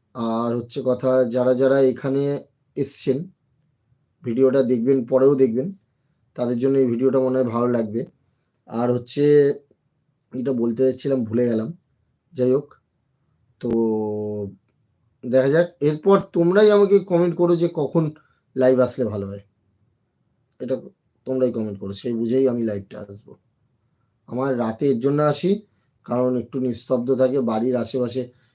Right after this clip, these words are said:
কেউ থাকে না, আমি নিশ্চিন্তভাবে কথা বলতে পারি, মেয়ে বউ সব রিল্যাক্সে খাওয়া দাওয়া করে, নিজের কাজটা করে, আমি কা-, ইয়ে করে বেরাতে পারি, ওর জন্যই রাতেই লাইভটা আসতে পছন্দ করি, ব্যাস, আর কিছু না।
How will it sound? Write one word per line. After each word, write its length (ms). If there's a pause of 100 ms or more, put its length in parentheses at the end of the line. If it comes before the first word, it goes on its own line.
(140)
কেউ 180
থাকে 300
না, 80
আমি 140
নিশ্চিন্তভাবে 960
কথা 160
বলতে 260
পারি, 280 (420)
মেয়ে 380
বউ 300
সব 260
রিল্যাক্সে 840 (360)
খাওয়া 260
দাওয়া 180
করে, 200
নিজের 260
কাজটা 340
করে, 180
আমি 240
কা-, 420
ইয়ে 160
করে 180
বেরাতে 300
পারি, 200
ওর 100
জন্যই 280
রাতেই 400
লাইভটা 400
আসতে 360 (420)
পছন্দ 320
করি, 180
ব্যাস, 220
আর 100
কিছু 240
না। 180